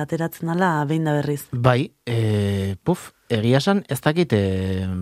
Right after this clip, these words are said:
Speaker 2: aurten beste jairik izango dugun, eh? Eh,
Speaker 1: Ta entzun bakarrik ez, bildurtu egiten duen gaia ere ez?
Speaker 2: Bai, bai, neri pertsonalki ez nau gehiegi ere beldurtzen, eh? Mm, konfiantza dudalako,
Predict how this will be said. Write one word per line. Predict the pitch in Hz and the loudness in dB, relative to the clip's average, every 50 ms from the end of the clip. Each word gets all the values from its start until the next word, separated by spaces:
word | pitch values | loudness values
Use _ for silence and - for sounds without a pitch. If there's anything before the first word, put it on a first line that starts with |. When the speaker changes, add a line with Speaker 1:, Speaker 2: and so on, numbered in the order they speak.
| 92 90 - - | -6 -6 -4 0
Speaker 2:
aurten | 117 120 110 - 120 110 107 104 104 104 110 | 0 0 2 2 2 2 2 0 0 -2 0
beste | 117 123 123 - - 151 143 | 2 2 2 2 4 2 4
jairik | 151 - 143 131 139 131 135 110 131 | 4 4 2 2 2 0 0 0 0
izango | 123 135 123 110 110 107 101 | 0 2 2 2 2 0 0
dugun, | 107 110 123 160 143 110 107 - | 2 2 4 2 2 2 0 -2
eh? | - - - | -4 -4 -4
Eh, | 101 98 92 92 90 90 90 92 90 185 | -2 0 0 -2 -2 -2 -2 0 2 2
Speaker 1:
Ta | 185 180 190 | 4 2 2
entzun | 208 - 247 240 233 | 0 0 2 2 2
bakarrik | 233 233 220 196 - 170 165 151 | 2 0 0 0 -2 -2 -2 -2
ez, | 135 - - - _ _ - - _ _ - - | -4 -8 -14 -20 _ _ -20 -20 _ _ -8 -4
bildurtu | 175 160 156 156 170 170 175 - 185 156 | 0 0 2 2 2 0 0 0 0 0
egiten | 160 151 156 151 151 | 0 -2 -2 -2 -2
duen | 147 143 147 | 0 0 0
gaia | 147 147 147 143 139 | 0 2 2 0 0
ere | 147 147 160 202 | 0 -2 -4 -4
ez? | - - - - - - - - - - | -8 -12 -20 -20 -20 -20 -20 -20 -8 -2
Speaker 2:
Bai, | - 113 135 143 160 160 - _ _ _ - | 2 4 4 4 2 0 -6 _ _ _ -10
bai, | - 131 135 135 127 127 123 | -4 0 0 0 0 0 0
neri | 151 147 143 170 208 269 262 | 0 2 4 4 2 2 0
pertsonalki | - 151 123 120 - 180 202 226 208 196 - - 240 349 466 - | 0 0 0 0 2 2 4 4 2 2 0 -4 -6 -6 -6 -8
ez | - 85 135 139 143 - | -6 -2 -2 0 4 4
nau | 196 190 165 | 4 4 6
gehiegi | 131 135 123 123 139 135 127 120 117 | 4 4 4 4 4 4 4 2 2
ere | 113 110 107 | 2 2 2
beldurtzen, | 104 107 104 104 101 - - - 90 85 95 | 2 2 2 0 -2 -2 -4 -6 -4 2 2
eh? | 123 214 - - _ - - | 2 2 2 0 _ -4 0
Mm, | 123 113 110 107 110 107 | 2 4 4 4 4 4
konfiantza | - 120 117 117 127 147 165 170 165 143 | 4 2 2 4 2 2 2 4 2 4
dudalako, | 127 123 110 113 110 113 107 104 104 104 101 104 101 101 104 104 | 4 2 2 2 2 2 2 2 2 2 2 2 2 2 0 0